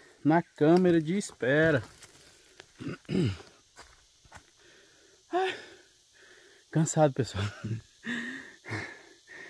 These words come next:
Rapaz, vocês não têm noção do tanto que eu já andei hoje. Andei hoje muito, muito, muito. Hoje, só pra vocês terem uma noção, eu tenho que fazer três vídeos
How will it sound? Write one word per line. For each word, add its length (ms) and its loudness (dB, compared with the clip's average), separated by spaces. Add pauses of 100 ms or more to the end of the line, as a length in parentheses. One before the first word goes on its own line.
(260)
Rapaz, 360 8
vocês 380 -6
não 80 0
têm 120 0
noção 260 -2
do 40 -4
tanto 120 -4
que 80 -4
eu 40 -2
já 60 -2
andei 240 -4
hoje. 220 -6 (1300)
Andei 340 -4
hoje 240 -2
muito, 380 -2
muito, 240 -2
muito. 200 -10 (1600)
Hoje, 360 4 (200)
só 140 -6
pra 60 -10
vocês 160 2
terem 140 6
uma 80 6
noção, 320 4 (920)
eu 80 -8
tenho 200 2
que 60 -12
fazer 240 2 (120)
três 400 6
vídeos 680 2